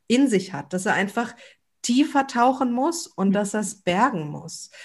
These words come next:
Speaker 1: Dass es einfach da ist und dass er nicht noch was Neues machen muss oder irgendwas im Außen suchen muss, sondern dass er zu sich kommen muss, um das zu bergen, was da ist, weil das erste Buch, von dem er träumt,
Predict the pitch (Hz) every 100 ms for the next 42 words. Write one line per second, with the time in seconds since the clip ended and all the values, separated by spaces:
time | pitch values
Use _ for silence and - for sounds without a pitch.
0 | - 190 196 185 196 240 226 - - _
1 | - 180 208 160 151 - 180 185 196 208
2 | 202 196 190 190 190 180 175 196 226 208
3 | 147 139 147 151 156 - 170 175 165 185
4 | 196 190 185 190 185 185 - 208 220 220
5 | 160 156 165 156 165 - 165 175 190 190
6 | - - - 180 180 190 185 185 160 180
7 | 262 - 226 208 196 190 196 - 170 175
8 | 170 175 190 220 - - 185 160 - -
9 | 160 180 208 180 160 - - 156 180 175
10 | 175 139 165 190 226 233 - - - _
11 | _ _ _ _ 202 190 190 208 262 -
12 | 233 254 262 - 202 208 208 202 - 185
13 | 226 226 -